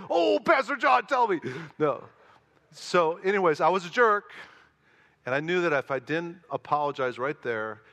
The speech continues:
and admit that I'd been a jerk, we'd have a rough night last night. <laughs>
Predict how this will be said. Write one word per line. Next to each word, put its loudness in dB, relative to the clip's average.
and -6
admit -6
that -4
I'd -6
been -8
a -6
jerk, -6
we'd -4
have 2
a -6
rough -4
night -6
last -14
night. -18
<laughs> 4